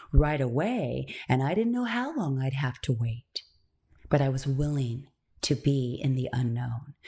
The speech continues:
which was a big theme of that episode, if you haven't heard it yet, called Deep in the Heart with Ayahuasca, that I think is the highest download still, uh, of all time on this, on this podcast.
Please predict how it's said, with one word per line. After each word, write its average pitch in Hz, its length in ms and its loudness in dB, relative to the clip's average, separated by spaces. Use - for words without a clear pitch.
which 143 160 4
was 135 140 -2
a 127 60 0
big 156 420 0
theme 143 500 2
of 127 380 -2
that 131 640 0
episode, 143 500 2
if 135 140 -2
you 139 80 2
haven't 131 320 -2
heard 202 260 0
it 190 100 0
yet, - 220 -2
called 131 320 -2
Deep 139 260 0
in 143 100 0
the 139 80 0
Heart 127 280 -2
with 139 140 0
Ayahuasca, 123 880 -4
that 135 380 2
I 127 80 -2
think 160 260 2
is 143 140 -2
the 131 80 0
highest 135 440 -2
download 127 400 0
still, 131 520 -2
uh, 131 440 -2
of 139 120 4
all 135 120 0
time 135 360 -2
on 123 160 -4
this, - 400 -6
on 135 100 0
this 127 160 -2
podcast. - 720 -2